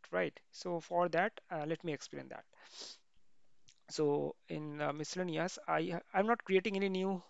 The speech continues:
test for this, so I'm using one of my previous created, uh, test, that is test slider. I already made a video on it. If you want to watch, you can do that. And, uh, let me, uh, run it, run this file normally.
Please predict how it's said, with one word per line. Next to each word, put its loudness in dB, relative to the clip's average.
test 2
for 4
this, -2
so -2
I'm 0
using -2
one 2
of -2
my -2
previous 0
created, -2
uh, 0
test, 2
that 0
is -6
test -2
slider. 4
I 0
already -2
made -2
a 0
video 0
on 2
it. -6
If -8
you -2
want 0
to -8
watch, 2
you -12
can -6
do -2
that. 4
And, -4
uh, 2
let 0
me, 2
uh, -2
run 6
it, -4
run 2
this -2
file 4
normally. 0